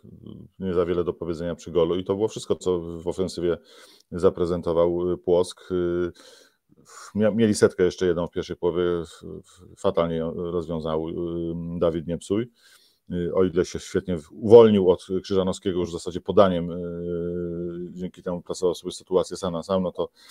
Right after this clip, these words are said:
wykończenie, y, no, było fatalne. Mógł, mógł, mógł sam to skończyć strzałem do siatki, mógł podać do Sekulskiego, no to była dwusetka nawet, a, a nie setka.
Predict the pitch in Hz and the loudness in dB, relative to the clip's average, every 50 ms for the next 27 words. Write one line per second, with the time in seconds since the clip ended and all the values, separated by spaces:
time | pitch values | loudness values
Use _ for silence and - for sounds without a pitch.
0 | - - _ _ - - 92 - 98 92 - - 98 92 92 92 87 - _ _ | -20 -20 _ _ -10 -8 -2 0 0 0 2 2 2 2 2 0 -2 -4 _ _
1 | - - - - _ - 95 95 95 90 90 90 92 92 92 92 92 92 92 104 | -20 -20 -20 -20 _ -6 -2 0 0 2 2 2 2 2 2 4 2 2 4 2
2 | 104 92 98 92 - _ - 85 87 - 110 98 - 87 85 82 82 80 80 78 | 4 4 2 2 0 _ -12 -16 -4 -2 0 2 4 4 4 4 0 -2 -4 -8
3 | - _ 98 95 - - 98 101 - - 143 139 139 - - 127 117 104 - - | -8 _ -6 -6 -6 -4 -6 -6 4 6 8 8 8 8 10 10 10 10 8 2
4 | - - - 117 110 104 - 101 - - - 107 107 98 95 90 - 95 - - | -8 -2 0 0 0 0 -2 -6 0 2 4 4 4 4 2 2 2 2 2 0
5 | - 92 87 - - 98 87 90 85 92 - - - - 101 92 - - 113 104 | -4 -6 -6 0 0 2 2 2 2 0 -4 -6 -6 -6 -6 -8 0 4 4 6
6 | 90 98 95 98 95 107 98 104 104 95 95 110 120 117 113 98 - - - 82 | 6 4 2 2 0 4 6 6 6 8 6 4 6 6 6 4 4 0 -4 -4
7 | 82 82 76 78 78 - - 80 80 - - - 82 80 73 - 76 - _ - | -4 -4 -4 -4 -6 -6 -6 -8 -8 -8 -10 -8 -8 -8 -6 -6 -8 -8 _ -14
8 | - | -20